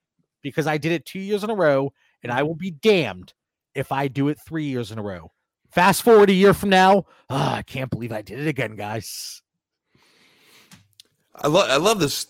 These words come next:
Speaker 2: wide receiver talk too, man. If, if I could go back to that, J B, and, and,
Speaker 1: Yeah,
Speaker 2: and the
Speaker 1: yeah, absolutely.
Speaker 2: the, the conversation of drops, and I, I see some of the comments from, from our crew here in the chat about, you know, Jerry Jeudy and Deontay Johnson, and we're all seeing this.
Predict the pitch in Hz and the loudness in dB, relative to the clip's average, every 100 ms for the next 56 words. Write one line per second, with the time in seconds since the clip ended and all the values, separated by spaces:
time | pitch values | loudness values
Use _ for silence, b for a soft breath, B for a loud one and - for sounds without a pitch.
0 | - 107 127 131 113 135 131 117 - 110 | -12 -2 0 0 -2 -6 -6 -6 -4 -4
1 | 107 - 123 110 101 101 117 110 131 135 | -4 -4 -4 -4 -6 -6 -4 -2 -2 -2
2 | 120 120 110 113 123 - 110 107 101 110 | -2 -2 0 0 -2 -2 -2 -2 -2 -2
3 | 110 104 113 110 104 104 - - 107 113 | -4 0 0 0 -2 -2 0 0 -2 -8
4 | - 226 226 392 254 180 - 285 190 104 | -10 -6 0 2 0 -4 -10 -10 -10 -14
5 | _ - 131 123 127 143 135 131 - 131 | _ 0 2 2 0 0 0 0 0 0
6 | 127 139 120 104 107 123 127 127 - 113 | 0 -4 -4 -4 0 0 0 -2 -4 -4
7 | 113 107 113 131 - 127 120 110 - 117 | -2 -2 -4 -6 -2 -2 0 -2 -2 -2
8 | 120 117 - 120 113 - 117 110 107 - | -2 -4 -6 -4 -4 -2 0 0 -2 -4
9 | 131 127 120 113 107 104 - 117 120 113 | -4 -2 -2 -2 -4 -8 -4 0 0 0
10 | 104 107 104 104 101 113 110 104 104 117 | -4 -4 -4 -6 -6 -4 -4 -6 -6 -4
11 | 113 113 107 101 98 104 120 117 120 110 | -2 -4 -4 -6 -6 -2 -2 -2 -4 -2
12 | 113 113 110 120 110 101 117 185 190 - | -2 -2 -2 -2 -2 2 2 2 0 -2
13 | 127 104 92 87 - | -2 -2 -6 -12 -14